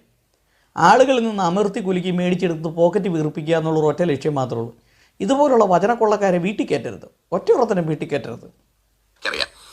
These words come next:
Speaker 2: എന്ന് പറഞ്ഞാൽ സ്തോത്രക്കാഴ്ച ബേസ് ചെയ്തിട്ട് ഒരുപാട് കളികളുണ്ട്.
Speaker 1: ആ.
Speaker 2: അത് പാവം വിശ്വാസികൾക്ക് അറിയത്തില്ല.
Speaker 1: അറിയത്തില്ല.
Speaker 2: ഒരുപാട് കളികളുണ്ട്.
Speaker 1: കണ്ടോ എത്ര കൃത്യം പറഞ്ഞ്, സ്തോത്രകാഴ്ച ബേസ് ചെയ്ത് ഒരുപാട് കള്ളക്കളികളുണ്ട്, അത് പാവം വിശ്വാസികൾക്ക് അറിയത്തില്ല. അപ്പോൾ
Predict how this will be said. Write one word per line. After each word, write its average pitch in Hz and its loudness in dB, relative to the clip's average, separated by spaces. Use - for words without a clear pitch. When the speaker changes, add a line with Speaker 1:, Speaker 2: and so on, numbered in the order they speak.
Speaker 2:
എന്ന് 196 -2
പറഞ്ഞാൽ 180 -4
സ്തോത്രക്കാഴ്ച 202 -4
ബേസ് 160 -8
ചെയ്തിട്ട് 160 -8
ഒരുപാട് 165 0
കളികളുണ്ട്. 127 -6
Speaker 1:
ആ. 101 -4
Speaker 2:
അത് 160 -2
പാവം 156 -4
വിശ്വാസികൾക്ക് 147 -6
അറിയത്തില്ല. 117 0
Speaker 1:
അറിയത്തില്ല. 147 4
Speaker 2:
ഒരുപാട് 139 -6
കളികളുണ്ട്. - -12
Speaker 1:
കണ്ടോ 127 -2
എത്ര 185 4
കൃത്യം 202 2
പറഞ്ഞ്, 180 2
സ്തോത്രകാഴ്ച 240 4
ബേസ് 175 0
ചെയ്ത് 170 -2
ഒരുപാട് 185 0
കള്ളക്കളികളുണ്ട്, 165 2
അത് 143 0
പാവം 151 2
വിശ്വാസികൾക്ക് 156 0
അറിയത്തില്ല. 127 -2
അപ്പോൾ 233 4